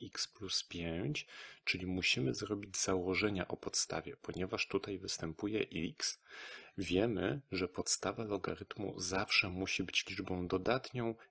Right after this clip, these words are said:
i różną od jeden. I to będą pierwsze dwa nasze założenia odnośnie dziedziny funkcji f od x, że ta podstawa logarytmu, czyli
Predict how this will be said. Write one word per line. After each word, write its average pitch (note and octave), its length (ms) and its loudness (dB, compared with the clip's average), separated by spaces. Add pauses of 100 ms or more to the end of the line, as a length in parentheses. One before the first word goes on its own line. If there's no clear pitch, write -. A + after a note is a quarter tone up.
i A#2+ 140 2
różną G2 480 0
od F2 120 -2
jeden. E2+ 480 0 (420)
I - 80 -18
to - 220 2
będą G#2+ 440 -2
pierwsze G#2+ 760 0 (180)
dwa F#2+ 540 -2
nasze F2+ 380 2
założenia E2+ 600 -2
odnośnie F2+ 540 -2
dziedziny F2 440 -4
funkcji - 540 -6
f - 220 -4
od F2+ 200 -2 (240)
x, - 180 -4 (460)
że - 160 2
ta - 200 0
podstawa G2 560 0
logarytmu, F2+ 840 0
czyli E2+ 300 -6